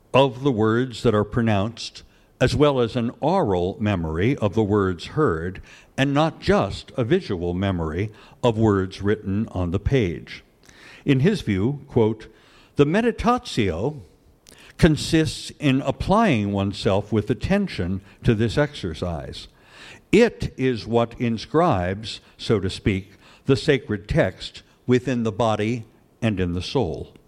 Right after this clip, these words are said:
A number of monastic authors whom Father Leclerc quotes in this regard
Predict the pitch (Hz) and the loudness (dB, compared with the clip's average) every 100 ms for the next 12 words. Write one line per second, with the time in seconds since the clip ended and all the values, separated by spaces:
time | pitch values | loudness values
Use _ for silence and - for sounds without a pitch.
0 | _ _ _ _ _ _ _ _ _ _ | _ _ _ _ _ _ _ _ _ _
1 | _ _ _ - - - - - - 175 | _ _ _ -16 -16 -18 -20 -4 4 4
2 | 262 - 190 113 127 117 151 - 117 117 | 4 2 0 2 2 2 0 -2 -2 0
3 | 101 101 123 - 113 98 107 95 95 101 | 0 2 -2 -2 -4 -2 -2 0 -2 -4
4 | - 120 110 - - _ - 147 135 - | 0 0 0 -6 -20 _ 2 4 4 -2
5 | - 101 95 95 107 90 90 80 90 - | -8 -4 -4 -4 -4 -2 0 0 -2 -6